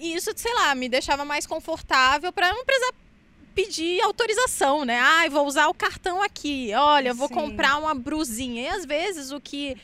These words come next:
Speaker 1: é necessário pra um não é necessário pro outro, né? É futilidade. O homem também tem as suas necessidades, né? O Bruno
Speaker 2: Sim.
Speaker 1: agora tá comprando moedas
Speaker 2: Sim.
Speaker 1: históricas.
Speaker 2: Colecionador.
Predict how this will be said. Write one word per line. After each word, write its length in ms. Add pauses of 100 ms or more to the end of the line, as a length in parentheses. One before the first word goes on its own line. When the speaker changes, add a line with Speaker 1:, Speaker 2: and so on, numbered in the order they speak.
(160)
Speaker 1:
é 100
necessário 640
pra 240
um 400
não 240
é 80
necessário 480
pro 160
outro, 480
né? 340
É 40
futilidade. 1000 (240)
O 60
homem 260
também 400
tem 300
as 100
suas 420
necessidades, 960
né? 180
O 60
Bruno 200
Speaker 2:
Sim. 40
Speaker 1:
agora 260
tá 120
comprando 320
moedas 680 (100)
Speaker 2:
Sim. 300
Speaker 1:
históricas. 580
Speaker 2:
Colecionador. 520